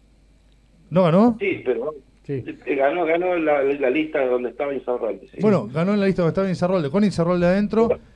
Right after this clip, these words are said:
Speaker 1: y los jueces,
Speaker 2: hay
Speaker 1: como,
Speaker 2: hechos,
Speaker 1: y lo, perdón,
Speaker 2: Juan,
Speaker 1: Esteban.
Speaker 2: hay hechos muchísimo más graves desde la perspectiva moral que lo quieran observar.
Speaker 3: No.
Speaker 2: En Chaco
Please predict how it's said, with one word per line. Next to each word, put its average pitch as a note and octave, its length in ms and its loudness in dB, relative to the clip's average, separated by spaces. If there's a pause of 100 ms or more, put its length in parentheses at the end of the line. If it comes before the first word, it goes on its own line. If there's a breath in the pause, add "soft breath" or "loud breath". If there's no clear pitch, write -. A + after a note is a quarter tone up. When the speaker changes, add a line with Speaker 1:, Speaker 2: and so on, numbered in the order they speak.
(160 soft breath)
Speaker 1:
y C#3+ 100 0
los D3 140 4
jueces, F3+ 300 4
Speaker 2:
hay F#3+ 80 2 (120)
Speaker 1:
como, D3 100 2
Speaker 2:
hechos, A#3 140 -8 (280)
Speaker 1:
y C3+ 80 -4
lo, C#3+ 140 0
perdón, E3+ 220 4
Speaker 2:
Juan, D3+ 140 4
Speaker 1:
Esteban. E3+ 260 2
Speaker 2:
hay E3 80 0
hechos - 260 -10 (280)
muchísimo F#3+ 680 -6
más D#3 260 -4
graves E3 640 0 (640)
desde B2 240 0
la A2+ 160 -6
perspectiva B2 560 -4
moral C3+ 340 0
que - 80 -10
lo A2+ 140 -6
quieran C3+ 280 -2
observar. G2+ 520 -8 (440)
Speaker 3:
No. G#2 220 -16
Speaker 2:
En B2+ 220 -4
Chaco F#3 640 0